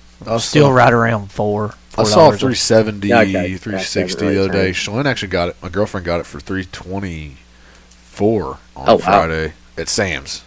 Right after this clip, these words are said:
Speaker 1: Sam's Club. So they're usually cheaper,
Speaker 3: Yeah, okay.
Speaker 1: but, uh, here and there.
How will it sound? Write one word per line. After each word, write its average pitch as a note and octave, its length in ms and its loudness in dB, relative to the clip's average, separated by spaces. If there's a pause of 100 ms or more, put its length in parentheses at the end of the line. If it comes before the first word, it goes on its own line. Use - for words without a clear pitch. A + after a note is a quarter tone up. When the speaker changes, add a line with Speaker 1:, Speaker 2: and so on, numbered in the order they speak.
(100)
Speaker 1:
Sam's F2 260 -6
Club. C#2 260 -6 (220)
So D#2 300 -8 (520)
they're B2 120 6
usually A2 200 2
cheaper, G2 260 2
Speaker 3:
Yeah, G2 120 4
okay. F2+ 300 -6
Speaker 1:
but, F#2 200 2
uh, D#2+ 200 0 (320)
here F2 140 -6
and D#2+ 80 -10
there. D#2+ 220 -6